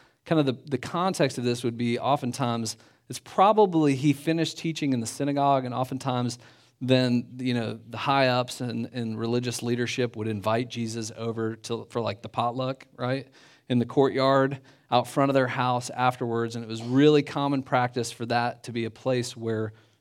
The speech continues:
anybody could actually walk up and kinda, like, peek in on the discussion.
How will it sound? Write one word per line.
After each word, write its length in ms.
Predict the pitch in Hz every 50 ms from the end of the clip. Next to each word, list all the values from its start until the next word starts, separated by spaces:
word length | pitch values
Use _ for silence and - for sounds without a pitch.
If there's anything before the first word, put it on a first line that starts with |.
| _ _ -
anybody 540 | 139 151 160 151 127 120 113 113 113 113
could 200 | 113 - - 120
actually 340 | 120 98 120 127 - - 120
walk 380 | 113 113 117 117 120 123 120 -
up 220 | 117 110 113 -
and 100 | 113 107
kinda, 180 | - - 113 113
like, 360 | 113 110 110 110 - - _
peek 300 | - - 135 127 127 139
in 320 | 135 127 123 120 113 120
on 180 | - - 117 113
the 80 | 110 104
discussion. 640 | 104 107 101 - - 127 117 107 - - - -